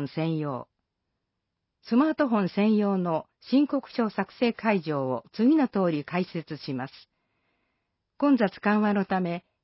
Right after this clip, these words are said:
入場には会場で配布する入場整理券が必要です。入場整理券の配布状況に応じて、受付を早く締め切る場合あり。時、二月十六日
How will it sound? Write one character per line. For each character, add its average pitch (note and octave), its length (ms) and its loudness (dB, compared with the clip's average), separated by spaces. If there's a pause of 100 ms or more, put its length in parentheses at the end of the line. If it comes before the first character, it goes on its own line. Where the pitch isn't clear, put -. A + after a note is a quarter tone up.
(120)
入 A#3+ 220 4
場 A3+ 200 4
に G#3 200 2
は D3 200 0 (220)
会 B3+ 240 2
場 C#4 240 2
で B3 80 2
配 A#3 300 0
布 A3+ 160 -10
す A3 160 -6
る F#3+ 260 -4
入 B3 260 2
場 C#4 200 2
整 A#3 240 2
理 A3+ 100 0
券 E3 240 -2
が C#3 80 -2
必 - 260 -8
要 C#3 200 -2
で C3 140 -6
す。 - 60 -20 (1200)
入 B3+ 220 4
場 B3+ 180 2
整 A#3 160 0
理 A#3 140 0
券 F3+ 260 0
の D3+ 180 -2
配 A#3+ 280 -2
布 A3+ 160 -2
状 A3+ 160 2
況 F3 260 -2
に D#3+ 140 -2
応 F#3 160 0
じ F3 160 -6
て、 E3+ 240 -4 (260)
受 C4 280 -2
付 - 280 0
を A3 160 2
早 C#4 320 -2
く G3 120 -10
締 F#3+ 180 -4
め G3+ 100 0
切 G#3 140 -2
る F#3+ 100 0
場 D#3+ 220 -2
合 D#3+ 180 -4
あ C3 140 -8
り。 C3 120 -14 (1500)
時、 G#3+ 520 -2
二 G#3 180 4
月 C#4+ 320 -2
十 B3 240 2
六 A#3 240 0
日 F#3+ 420 -2